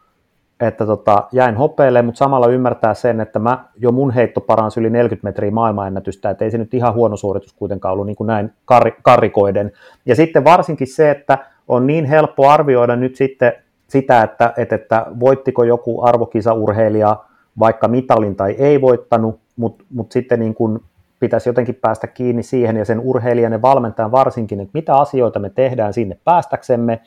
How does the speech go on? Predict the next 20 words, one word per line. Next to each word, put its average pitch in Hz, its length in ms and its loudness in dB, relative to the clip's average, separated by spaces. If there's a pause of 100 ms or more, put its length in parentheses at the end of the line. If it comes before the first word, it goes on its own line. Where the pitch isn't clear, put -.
(440)
Ja, 113 240 4 (220)
ja, 139 180 -10
ja 123 140 0
just 113 240 -2
niin 117 100 -4
kuin 120 140 4
aiemmin 117 260 2
jo 113 80 -2
sanoin, 117 320 -2
niin 104 100 -6
tavallaan 113 380 0
se 107 140 -16
tekeminen 107 560 -2
itsessään 104 560 -8
ja 95 80 -6
se 104 80 -6
matka 117 540 -4 (100)
on 101 200 -8
se 110 80 -6
juttu. 107 440 -12